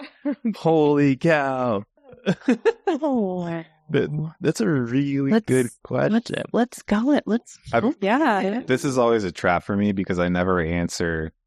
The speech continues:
Speaker 4: Like, I, I, I can't.
Speaker 2: That's why it's such a good question.
Speaker 4: <laughs> My answer is always insufficient to most people too, because I don't,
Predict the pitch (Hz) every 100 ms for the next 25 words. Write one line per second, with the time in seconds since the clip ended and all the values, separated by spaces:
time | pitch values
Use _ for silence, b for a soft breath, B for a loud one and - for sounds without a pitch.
0 | _ 98 90 - _ - - - 113 117
1 | 123 - 117 - 107 117 107 95 85 -
2 | 95 160 101 90 - 180 175 - - -
3 | 196 - 226 - _ - 156 131 151 156
4 | 185 160 127 113 107 110 101 101 101 -
5 | 98 92 110 98 - 90 90 - 95 87
6 | 104 98 107 98 110 101 104 98 139 139
7 | 120